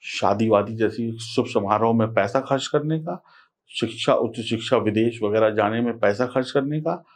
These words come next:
आनंद में समय बिताने का। लेकिन अगर देवगुरु बृहस्पति कुंडली में खराब है, तो भैया, दिक्कत भी हो सकती है। तो इसीलिए कह रहा हूं कि अपनी जन्म कुंडली की जांच करवा लो, बाद में पछताओ,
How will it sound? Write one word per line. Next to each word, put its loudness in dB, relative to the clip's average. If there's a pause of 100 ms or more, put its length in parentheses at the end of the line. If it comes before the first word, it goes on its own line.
(420)
आनंद 4
में 0
समय 0
बिताने 0
का। -6 (420)
लेकिन -2 (540)
अगर 2
देवगुरु 0
बृहस्पति -2
कुंडली -2
में -4
खराब 2
है, -6 (640)
तो -4
भैया, 2 (580)
दिक्कत 0
भी 0
हो 2
सकती -6
है। -16 (260)
तो -8 (120)
इसीलिए 6
कह 2
रहा -6
हूं -6 (480)
कि 2
अपनी -4
जन्म -4
कुंडली -2
की -6
जांच 0
करवा 2
लो, 4 (840)
बाद 2
में 0
पछताओ, 0